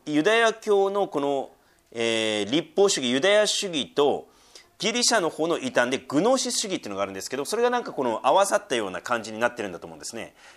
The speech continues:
あの、霊知と呼ばれるこの知識を避けなさいっていうのが最後にね、この、えーと、テモテの六章の、えーと、二十節でね、霊知っていうのはその霊の知識ですね。グノーシスの元々には知-、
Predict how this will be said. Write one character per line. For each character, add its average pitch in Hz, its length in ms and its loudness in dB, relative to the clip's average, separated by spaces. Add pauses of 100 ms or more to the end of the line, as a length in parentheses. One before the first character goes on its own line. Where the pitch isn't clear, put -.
あ 120 100 -8
の、 110 280 -4
霊 214 400 2
知 - 120 -6
と 135 120 -2
呼 117 80 0
ば 120 100 6
れ 120 80 0
る 120 240 -2 (240)
こ 117 140 -8
の 113 100 -4
知 - 180 -6
識 - 220 -6
を 98 60 -6
避 - 160 -8
け 131 100 0
な 127 80 -2
さ 123 140 -2
い 113 40 -2
っ - 20 -10
て - 60 -18
い - 20 -16
う - 40 -16
の 87 60 -12
が 90 80 -10
最 123 200 -2
後 90 80 -12
に 80 60 -14
ね、 107 100 -12
こ 107 120 -12
の、 95 160 -12 (100)
え 104 120 -10
ー - 20 -12
と、 92 100 -14
テ 117 140 -8
モ 104 80 -10
テ 98 100 -12
の 85 80 -12
六 90 200 -10
章 90 180 -10
の、 78 200 -14 (1300)
え 92 320 -10
ー - 40 -16
と、 92 100 -16
二 131 140 -4
十 127 100 -6
節 - 280 -10
で 80 80 -18
ね、 117 140 -20 (180)
霊 135 280 0
知 - 100 -10
っ 95 40 -16
て - 80 -18
い - 20 -12
う - 20 -10
の 110 40 -10
は 98 60 -8
そ - 100 -14
の 95 120 -8
霊 160 180 2
の 98 100 -6
知 - 120 -12
識 - 140 -12
で 76 60 -16
す - 100 -12
ね。 110 80 -8
グ 170 140 0
ノ 269 100 2
ー - 20 0
シ 233 140 -2
ス 135 100 -8
の 123 60 -4
元 110 180 -4
々 117 140 -4
に 107 80 -6
は 90 80 -6
知-、 - 240 -8